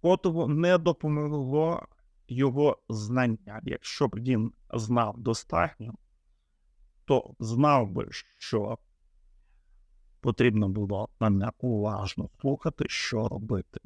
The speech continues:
Я попереджав цих всіх добродіїв, що, ще раз підкреслюю, якщо ви в Україні займаєтесь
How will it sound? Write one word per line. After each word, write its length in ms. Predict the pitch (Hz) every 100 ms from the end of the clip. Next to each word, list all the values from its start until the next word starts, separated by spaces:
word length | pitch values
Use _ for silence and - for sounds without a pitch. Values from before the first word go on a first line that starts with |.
| -
Я 340 | - 117 113 123 -
попереджав 760 | - 131 123 117 110 110 107 - _ _ _ - - - _ _ _ - _ _ - _ _ _ _ _ -
цих 280 | - 101
всіх 440 | - - - 113 104
добродіїв, 720 | 110 98 139 160 107 98 90 _ _ _
що, 340 | - - - - - _ - - - - - - -
ще 380 | - - 113 104
раз 260 | 113 - -
підкреслюю, 880 | 110 - - 107 98 - - - - - _ _ _ _ _
якщо 580 | 120 113 - - 175 170 _
ви 420 | 135 117 127 147
в 200 | 110 113
Україні 720 | 123 - 131 139 131 113 101 101
займаєтесь 1500 | 104 101 127 120 123 113 95 104 - - - - - - -